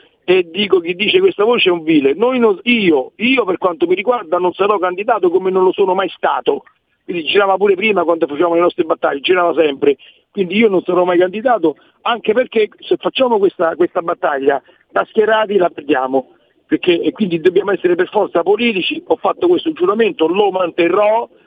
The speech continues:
lo manterrò, e io non sarò mai candidato. Non è che lo smentisco, lo proprio, lo proprio affermo, co-, lo dico con fermezza, non sarò mai candidato, punto.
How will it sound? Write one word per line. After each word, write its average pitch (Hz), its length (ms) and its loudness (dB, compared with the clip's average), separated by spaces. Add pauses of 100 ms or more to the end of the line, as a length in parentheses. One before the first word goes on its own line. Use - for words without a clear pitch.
(120)
lo 185 280 -2
manterrò, 185 640 -2
e 196 100 -2
io 202 100 2
non 208 120 2
sarò 190 200 -2
mai 214 180 -4
candidato. 180 420 0
Non 208 80 -2
è 247 40 0
che 202 80 2
lo 180 140 2
smentisco, 165 500 -4
lo 180 140 2
proprio, 196 220 0 (260)
lo - 80 -4
proprio 202 180 0
affermo, 190 400 -2
co-, 175 300 2
lo - 100 -2
dico 202 160 -2
con 175 120 0
fermezza, 185 560 -2
non 175 200 -2
sarò 247 400 -2 (220)
mai 240 320 -4
candidato, 185 800 -4 (280)
punto. 185 460 0